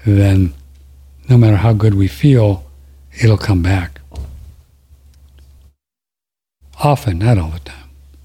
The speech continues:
Sometimes, sometimes the emotional or the spiritual and mental thing actually clears out just by taking the action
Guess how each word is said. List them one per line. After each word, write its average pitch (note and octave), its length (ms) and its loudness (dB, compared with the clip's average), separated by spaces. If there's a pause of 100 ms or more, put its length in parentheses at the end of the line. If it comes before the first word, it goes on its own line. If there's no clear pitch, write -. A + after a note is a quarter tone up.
(1800)
Sometimes, A#2 760 2 (1040)
sometimes B2+ 540 0
the A2+ 120 4
emotional A2+ 560 0
or G2 100 -2
the F#2+ 120 -4
spiritual G#2+ 680 -2
and F#2+ 140 -2
mental G#2+ 440 0 (220)
thing G2 440 -2 (560)
actually A#2 540 0
clears A#2+ 440 0
out G#2+ 300 2 (760)
just - 380 -2
by G#2 380 2 (280)
taking B2 340 0
the G2+ 140 2
action G#2 680 0